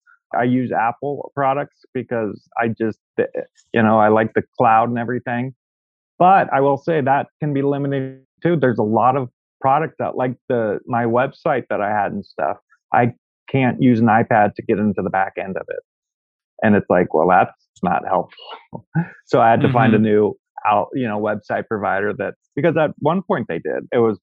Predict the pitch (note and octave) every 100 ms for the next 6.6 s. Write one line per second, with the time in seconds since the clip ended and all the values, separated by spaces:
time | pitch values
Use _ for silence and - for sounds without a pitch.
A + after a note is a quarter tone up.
0 | _ _ - A2+ A2+ - A2 G2 G2+ G2
1 | - _ - C3 A#2+ C3+ B2 A2+ - -
2 | B2 B2+ A#2+ G#2 G2 G2+ G2+ - G#2 G2+
3 | - - A2 D#3+ C#3 G#2 G2+ G2 A2 -
4 | _ _ _ _ A2+ G#2 G2 G2+ A#2 C#3
5 | G#2+ F#2 F#2+ G#2+ G#2 G2 G2+ G2 G2+ _
6 | A#2+ - - F#2+ F#2+ F#2